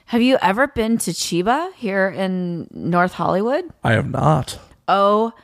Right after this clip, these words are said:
Speaker 1: my God. Chiba is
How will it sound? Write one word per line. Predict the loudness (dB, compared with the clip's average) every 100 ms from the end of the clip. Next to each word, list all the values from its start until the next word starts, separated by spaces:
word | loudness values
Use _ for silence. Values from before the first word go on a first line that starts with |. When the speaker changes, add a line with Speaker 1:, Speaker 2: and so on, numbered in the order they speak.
| _ _
Speaker 1:
my | -4 0 2 4 2 -2 -8 _ _ -20 -2
God. | 0 0 -2 -6 -10 -16 _ _ _ _
Chiba | -10 -2 0 2 2 2
is | 0 0 -2